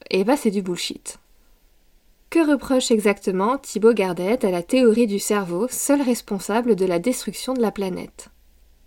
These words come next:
Et que nous dit réellement Sébastien Boller dans cette théorie du cerveau qui court à notre perte ? C'est ce que nous allons voir maintenant.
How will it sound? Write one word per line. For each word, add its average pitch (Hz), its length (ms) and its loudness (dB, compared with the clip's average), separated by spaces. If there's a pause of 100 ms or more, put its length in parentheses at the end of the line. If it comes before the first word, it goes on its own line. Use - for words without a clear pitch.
(320)
Et 185 120 0
que - 120 -4
nous 277 220 2
dit 196 180 2
réellement 226 460 4
Sébastien 214 520 0
Boller 196 460 2
dans 196 120 0
cette 185 220 -6
théorie 254 360 4
du 196 100 -4
cerveau 214 640 -2
qui - 140 -14
court 285 260 -2
à 214 80 2
notre 226 280 0
perte ? - 480 -10 (380)
C'est - 180 -8
ce - 120 -8
que 254 80 2
nous 226 200 2
allons 175 200 0
voir 214 480 0
maintenant. 185 420 -4